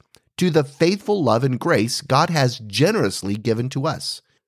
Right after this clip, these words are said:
We are tempted by the lure of the world, the wealth, entertainment, and self-indulgent pleasures it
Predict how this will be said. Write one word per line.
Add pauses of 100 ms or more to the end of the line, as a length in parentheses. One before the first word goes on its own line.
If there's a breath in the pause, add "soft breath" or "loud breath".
(200)
We
are
tempted
by
the
lure
of
the
world, (300)
the
wealth,
entertainment,
and
self-indulgent
pleasures
it